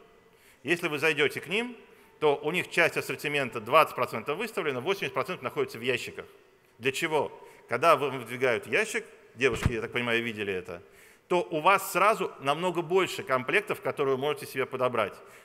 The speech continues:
То же самое в примерочной. Приносите туда больше. Естественно, это допродажа на кассе. И самый важный момент, о котором мы всегда забываем,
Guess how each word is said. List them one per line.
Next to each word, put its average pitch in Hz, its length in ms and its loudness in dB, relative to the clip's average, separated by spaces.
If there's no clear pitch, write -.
То 147 120 2
же 139 60 -2
самое 147 240 4
в - 40 -6
примерочной. 127 600 -2
Приносите 139 640 2
туда 107 260 0
больше. 110 320 -4
Естественно, 160 720 0
это 170 200 2
допродажа 160 600 4
на 117 120 -2
кассе. 113 440 -8
И 151 100 -2
самый 214 320 4
важный 175 300 4
момент, 175 180 0
о 160 60 0
котором 156 320 0
мы 156 100 -4
всегда 147 400 2
забываем, 120 640 2